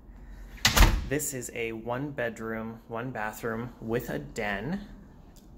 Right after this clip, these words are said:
It is eight hundred and ninety-eight square feet. Here you have the den, which is large enough to be a bedroom,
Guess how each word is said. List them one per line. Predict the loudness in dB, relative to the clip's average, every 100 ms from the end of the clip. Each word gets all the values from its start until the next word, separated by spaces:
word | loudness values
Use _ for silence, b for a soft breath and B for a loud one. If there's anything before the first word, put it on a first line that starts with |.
| -2
It | -2 0
is | 0 2 2 0 0 -2 -6 B B B B -20 -20 -20 -6
eight | -4 -4
hundred | -6 -4 -4 0 2 2 0 -2
and | -2 -2 -2 -4 -6 -8 -6
ninety-eight | -4 -2 -2 -4 -6 -6 -6
square | -8 -8 -8 -4 -6
feet. | -6 -6 -8 -8 -12 -14 -16 -18 -18 -18 B B B B B
Here | -8 0 2
you | 2 0
have | -2 -2 -4
the | -8
den, | -6 -4 -2 0 0 -2 -4 -8 -14 -16 -18 -18 -18 B B B B B B B B B
which | -14
is | -10 -2 2
large | 2 2
enough | 0 2 2 0 -8 -16 -18 -20 -20 B B B B
to | -10 -10
be | -6 -4 -2 -2 -2 -4 -6
a |
bedroom, | -6 -6 -6 -6 -4 -4 -6